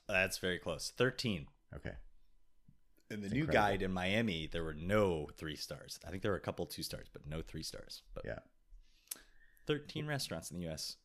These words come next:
Speaker 2: Don't they do 'em, uh, they do 'em internationally too, right?
Speaker 1: Yeah, most of them are in Europe and Asia. They have a lot
Speaker 2: Okay.
Speaker 1: of ones for there, but the U S, they're just limited in their coverage for whatever reason.
Speaker 2: I was watching
Speaker 1: Um,
Speaker 2: that, that show that, um,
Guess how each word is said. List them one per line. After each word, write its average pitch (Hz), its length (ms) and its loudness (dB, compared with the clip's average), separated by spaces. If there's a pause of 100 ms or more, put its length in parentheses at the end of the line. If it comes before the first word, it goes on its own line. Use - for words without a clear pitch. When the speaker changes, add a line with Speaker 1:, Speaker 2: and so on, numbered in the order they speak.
(720)
Speaker 2:
Don't 156 140 10
they 226 100 10
do 214 160 10
'em, - 280 2 (140)
uh, 90 640 -2
they 110 100 6
do 214 80 6
'em 131 120 4
internationally 90 680 4
too, 78 380 2 (100)
right? 87 240 2 (240)
Speaker 1:
Yeah, - 140 -6
most 185 400 8
of 127 80 6
them 104 180 6
are 95 160 4
in 82 80 0
Europe 82 400 0
and 73 100 -6
Asia. 76 360 -2
They 78 140 -2
have 80 180 -2
a 90 40 0
lot 76 140 -2
Speaker 2:
Okay. 73 80 -4
Speaker 1:
of 71 60 -8
ones 71 240 -8
for - 100 -8
there, - 300 -10
but 71 160 -10
the 80 80 -8
U 80 160 0
S, 76 200 -2
they're 73 160 -6
just 76 240 -6
limited 69 400 -8
in 67 140 -12
their 69 120 -12
coverage - 460 -10
for - 300 -12 (400)
whatever 71 320 -12
reason. 71 400 -10 (240)
Speaker 2:
I 87 140 4
was 87 80 6
watching 87 360 6
Speaker 1:
Um, 80 40 4
Speaker 2:
that, - 340 0
that - 160 0
show 80 340 4
that, 65 460 -2
um, 64 400 -6